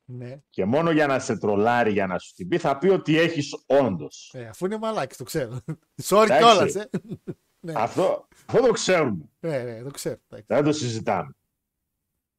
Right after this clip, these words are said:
Speaker 2: Δεν με παίρνει να θίξω την Αναστασία, γιατί και εμένα με γράφει όμορφο, οπότε το αφήνω στην άκρη.
Speaker 1: Οπότε το
Speaker 2: Δεν με
Speaker 1: εκα-,
Speaker 2: βολεύει,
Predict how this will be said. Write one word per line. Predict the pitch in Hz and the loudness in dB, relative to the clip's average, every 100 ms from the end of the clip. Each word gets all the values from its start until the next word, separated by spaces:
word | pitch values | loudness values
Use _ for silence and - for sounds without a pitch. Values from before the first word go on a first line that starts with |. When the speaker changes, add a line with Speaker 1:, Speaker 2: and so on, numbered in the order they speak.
| _ _ _ _ _ _ _ _ _ _ _ _ _ _ _ _ _ _ _ _ _ _ _ _ _ _ 92 | _ _ _ _ _ _ _ _ _ _ _ _ _ _ _ _ _ _ _ _ _ _ _ _ _ _ 0
Speaker 2:
Δεν | 151 220 | 2 4
με | 214 | 2
παίρνει | 214 220 196 | 4 4 4
να | 185 175 | 2 2
θίξω | 156 175 165 160 | 0 -4 -4 -2
την | 147 139 | 0 0
Αναστασία, | 131 120 123 117 131 117 | 0 2 0 2 2 2
γιατί | 110 117 117 101 _ _ _ _ _ _ _ _ _ _ _ | 2 2 0 0 _ _ _ _ _ _ _ _ _ _ _
και | 151 | 0
εμένα | 156 160 143 | 2 2 2
με | |
γράφει | 120 123 120 123 | 2 0 0 2
όμορφο, | 123 117 107 110 | 2 2 0 -2
οπότε | 95 120 104 | 0 -2 0
το | 110 | -2
αφήνω | 101 107 104 | -2 -2 -4
στην | - 95 | -6 -2
άκρη. | 104 113 170 180 | -2 0 -2 -2
Speaker 1:
Οπότε | 165 240 220 | -2 -2 -2
το | - 175 | 0 2
Speaker 2:
Δεν | 131 | 4
με | 117 | 2
Speaker 1:
εκα-, | - | 0
Speaker 2:
βολεύει, | - 117 151 | 0 0 2